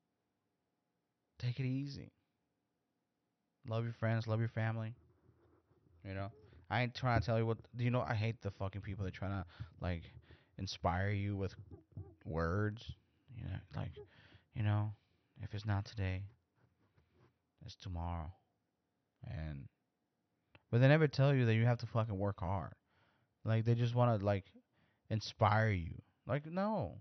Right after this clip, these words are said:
Like, I don't need inspiration from words or the re-, reassurance of anything. Like, just, I have to be interested in things in order to fucking seek out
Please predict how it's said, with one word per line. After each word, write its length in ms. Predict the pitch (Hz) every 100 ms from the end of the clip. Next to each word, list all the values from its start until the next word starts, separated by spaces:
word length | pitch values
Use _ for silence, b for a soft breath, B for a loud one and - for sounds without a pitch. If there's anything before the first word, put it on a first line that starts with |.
| 120 -
Like, 160 | 127
I 80 | 135
don't 100 | 180
need 140 | 180
inspiration 600 | 175 165 - 139 147 147
from 260 | 139 110 95
words 600 | 90 127 101 73 127 - _ _ _ _ _ _ _ _ - -
or 160 | 117 107
the 200 | 104 107
re-, 240 | 101 98 -
reassurance 920 | 78 117 110 - - - 107 123 98 85
of 100 | 95
anything. 340 | 127 92 71 _ _ _ _ b b b -
Like, 140 | 123
just, 200 | 127 139 - _ _ _ _ _ _ _ _ _ _ _ _ - _
I 180 | 120 151
have 220 | 147 139
to 80 | 135
be 260 | 123 117 117
interested 400 | 127 113 - 104
in 160 | 98
things 400 | 90 92 69 - - _ b b b b _ _ _ _
in 120 | 113 113
order 220 | 117 101
to 160 | 98
fucking 360 | 90 107 101 90
seek 360 | - 113 101 101
out 280 | 98 92